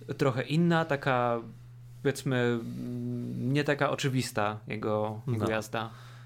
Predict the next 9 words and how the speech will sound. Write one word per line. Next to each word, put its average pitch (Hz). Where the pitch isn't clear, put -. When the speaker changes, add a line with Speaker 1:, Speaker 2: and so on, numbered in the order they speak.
Speaker 2:
Także 95
polecamy 98
sprawdzić. -
Speaker 1:
Zdecydowanie. 120
Jeśli 113
ktoś 127
jeszcze 131
nie 123
oglądał, 117